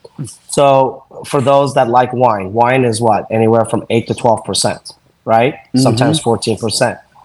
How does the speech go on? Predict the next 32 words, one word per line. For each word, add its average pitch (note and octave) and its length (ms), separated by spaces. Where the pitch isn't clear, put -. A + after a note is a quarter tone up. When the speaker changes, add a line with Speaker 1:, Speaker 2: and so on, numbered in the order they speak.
Speaker 1:
But B2+ 140
then C3 160
you B2+ 100
go C3 120
buy, A#2+ 500
you A#2+ 80
know, A2 140
bourbon, B2+ 580
and A#2+ 100
what A#2+ 120
is A2+ 80
bourbon? G2 500
Eighty C#3 220
proof, - 420
right? A#2 300
And A#2+ 100
then A#2 100
you A#2+ 100
go B2 80
buy A#2+ 160
tequila, A#2+ 480
and A#2 80
it's, A2 120
like, G#2+ 140
seventy A#2+ 340
proof. G2 280
That's B2 180
just C#3+ 180
different, B2+ 400
different C3+ 300
grades, G2 400
right? A2+ 320